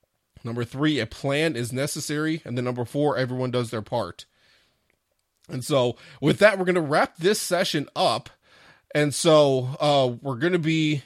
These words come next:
having a couple more episodes here regarding, uh, blogging and websites. And so I do wanna, uh, come back and revisit some things regarding S E O, um, and specifically Google Analytics.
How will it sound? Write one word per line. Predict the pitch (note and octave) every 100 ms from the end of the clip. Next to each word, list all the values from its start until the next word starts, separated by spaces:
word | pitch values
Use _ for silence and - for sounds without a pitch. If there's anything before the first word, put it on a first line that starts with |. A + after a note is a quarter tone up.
| -
having | E3 D#3+ D#3
a | C#3
couple | - G3 G3+ D#3+
more | D#3+ D#3+
episodes | D3+ D#3+ - D3+ D3+ C#3 - - - -
here | E3 F3 F3+
regarding, | C#3 B2 D3 D3 C#3+ C3+ B2+ - -
uh, | - B2 A#2
blogging | B2+ C#3+ E3+ D3+ D#3+ C3
and | A#2+
websites. | C#3 E3+ - D#3 F#3+ - - - - - -
And | B2+ B2+
so | D3+
I | C3+ B2+
do | C#3+
wanna, | E3+ E3 D#3 C3+ B2+ -
uh, | C3+ C3
come | C3 F3 D3
back | C#3 F3+
and | D3 C3
revisit | C#3 B2 E3 A3 F3
some | C#3
things | B2 C#3+ C3+
regarding | C#3 A#2+ C3+ C3 B2+ A#2 - - _
S | D3 E3 D#3
E | C#3+
O, | C#3 D3 F#3+ - -
um, | B2+ B2 A#2+
and | C3+
specifically | - B2+ - F#3 G#3+ D#3+ C#3 B2+
Google | B2 D#3 D3
Analytics. | C3 C3+ A#2+ D#3+ B2 A2+ - -